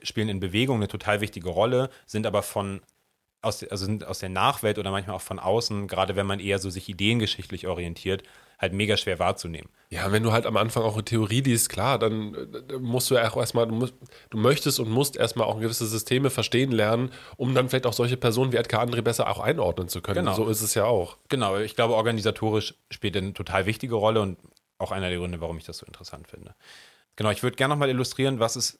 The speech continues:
Speaker 1: bedeutet hat, in der späteren Phase der Weimarer Republik politisch aktiv zu sein. Und möchte dazu kurz die Geschichte vom Mord an Ernst Henning erzählen,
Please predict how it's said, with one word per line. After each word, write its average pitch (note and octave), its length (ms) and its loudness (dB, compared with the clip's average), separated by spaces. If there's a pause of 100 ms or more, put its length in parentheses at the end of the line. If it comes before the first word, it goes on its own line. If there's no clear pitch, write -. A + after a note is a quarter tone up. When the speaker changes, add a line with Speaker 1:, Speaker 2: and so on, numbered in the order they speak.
Speaker 1:
bedeutet A2 440 0
hat, B2 140 -2
in A#2 80 -4
der G#2+ 100 2
späteren B2 420 -2
Phase C#3 300 -2
der B2+ 140 2
Weimarer B2 300 2
Republik B2+ 300 -6
politisch C#3 360 -8
aktiv E3 320 -8
zu - 120 -10
sein. C#3+ 260 -2 (600)
Und G#2+ 320 -2
möchte G#2+ 280 0
dazu A2 280 2
kurz A2+ 220 -2
die G#2+ 80 -8
Geschichte G#2+ 480 -4
vom G2 180 -6
Mord G2+ 280 2
an G2+ 180 -6
Ernst F#2 260 -4
Henning C3 220 -2
erzählen, D3 500 -6